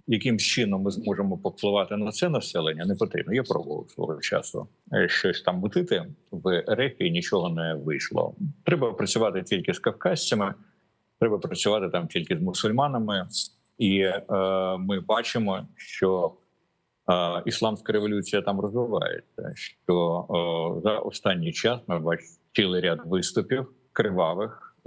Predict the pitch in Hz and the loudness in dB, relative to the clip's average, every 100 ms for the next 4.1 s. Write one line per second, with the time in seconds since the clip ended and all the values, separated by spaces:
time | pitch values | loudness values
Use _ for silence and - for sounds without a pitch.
0 | 90 - 85 95 107 87 - - 104 92 | -2 0 2 4 2 0 0 2 2 2
1 | 85 80 98 85 90 117 117 87 80 - | 0 0 0 2 2 2 2 0 0 -8
2 | _ - - 82 80 85 - 87 - 78 | _ -4 2 2 2 -2 0 -2 -2 0
3 | 80 78 76 80 76 82 - 104 120 110 | 2 0 0 -2 -2 -2 0 2 2 -2